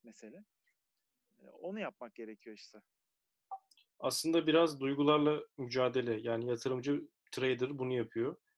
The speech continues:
Speaker 2: Ee, ne kadar duygularından bağımsız hareket edebilirsen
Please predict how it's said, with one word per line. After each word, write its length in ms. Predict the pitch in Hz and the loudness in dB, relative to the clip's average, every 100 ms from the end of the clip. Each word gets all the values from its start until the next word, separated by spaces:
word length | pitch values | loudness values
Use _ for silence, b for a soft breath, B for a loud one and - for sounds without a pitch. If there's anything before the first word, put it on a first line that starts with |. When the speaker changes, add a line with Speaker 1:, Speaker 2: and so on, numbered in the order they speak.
| _ _ _ | _ _ _
Speaker 2:
Ee, 60 | - 113 107 107 127 | -6 -4 -2 -2 -2
ne 100 | 151 | 2
kadar 320 | 147 131 127 | 4 4 2
duygularından 640 | 127 127 123 120 120 120 | 0 0 0 0 0 0
bağımsız 460 | 123 123 120 143 135 | 4 4 2 -2 0
hareket 260 | 120 113 117 | 0 2 -2
edebilirsen 680 | 113 117 131 143 - 190 | -2 -2 0 -2 -2 -6